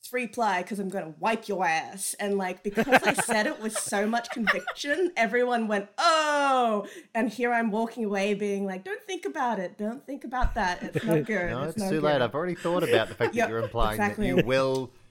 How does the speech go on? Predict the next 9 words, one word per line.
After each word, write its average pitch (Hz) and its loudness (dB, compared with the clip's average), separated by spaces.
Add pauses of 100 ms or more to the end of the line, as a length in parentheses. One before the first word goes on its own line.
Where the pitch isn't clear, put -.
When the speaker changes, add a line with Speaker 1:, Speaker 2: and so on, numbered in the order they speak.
(260)
Speaker 1:
Exactly. 190 -2
Speaker 3:
Yeah. 104 2 (420)
Speaker 1:
Mm. 480 2
Speaker 2:
Oh, 269 6
Speaker 3:
With 151 2
your 151 4
Speaker 2:
no. - 0
Speaker 3:
hands? 247 0 (100)
Speaker 1:
Mm-hmm. 302 0